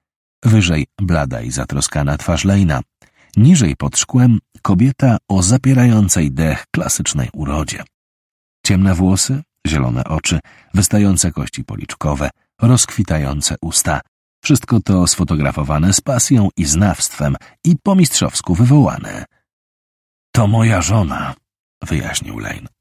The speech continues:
Richard w milczeniu pokiwał głową. "Ma na imię Kate", dodał Lane. Nikt się nie odezwał. "Zaginęła wczoraj rano",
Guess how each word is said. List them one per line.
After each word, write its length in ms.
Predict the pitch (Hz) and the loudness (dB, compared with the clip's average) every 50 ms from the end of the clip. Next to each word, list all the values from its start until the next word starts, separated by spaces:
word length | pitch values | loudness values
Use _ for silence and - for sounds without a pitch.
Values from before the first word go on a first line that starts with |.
| _ _ _ - | _ _ _ -4
Richard 360 | 87 80 - - - 139 143 | -2 -2 -2 -2 -4 -6 -4
w 100 | 147 135 | 0 2
milczeniu 460 | 147 139 117 95 - 107 98 85 71 | 4 4 4 4 2 0 0 0 0
pokiwał 440 | - - 71 - - 78 73 90 101 | -2 -6 -8 -4 -4 -2 0 0 0
głową. 380 | 92 82 80 69 67 69 69 69 - _ _ _ _ _ _ _ _ _ _ _ _ _ _ _ - | 0 0 -2 -4 -4 -6 -8 -10 -10 _ _ _ _ _ _ _ _ _ _ _ _ _ _ _ 0
"Ma 180 | 131 127 127 120 | 2 4 4 4
na 140 | 117 113 110 | 2 0 0
imię 280 | 113 113 107 104 104 | 0 0 2 0 0
Kate", 440 | - - - 90 - - - - - _ _ _ _ _ _ _ - - | -2 -4 -6 -6 -6 -6 -12 -14 -20 _ _ _ _ _ _ _ -4 -2
dodał 280 | 85 78 65 - - | -2 -2 -2 -4 -8
Lane. 320 | - - - - - - - _ _ _ _ _ _ _ _ _ _ _ _ _ _ _ - | -8 -8 -10 -10 -10 -14 -18 _ _ _ _ _ _ _ _ _ _ _ _ _ _ _ -2
Nikt 260 | - 73 60 - - - | -2 -2 -2 -2 -6 -8
się 120 | 65 60 | -6 -6
nie 120 | 60 62 | -6 -4
odezwał. 460 | 65 67 67 67 69 - - - - - _ _ _ _ _ _ _ _ _ _ _ _ _ _ _ _ _ _ _ _ _ _ _ _ _ _ - - | -4 -4 -4 -4 -6 -6 -6 -8 -10 -12 _ _ _ _ _ _ _ _ _ _ _ _ _ _ _ _ _ _ _ _ _ _ _ _ _ _ -4 -2
"Zaginęła 720 | 101 95 117 101 85 98 104 98 107 104 101 101 104 104 | 0 0 0 -2 -2 -2 -2 0 2 2 2 2 2 0
wczoraj 460 | - - - 104 95 87 90 98 90 | -2 -4 -4 -2 -2 0 0 0 0
rano", 420 | 87 98 82 73 - - 60 - | 0 0 -2 -2 -6 -8 -12 -12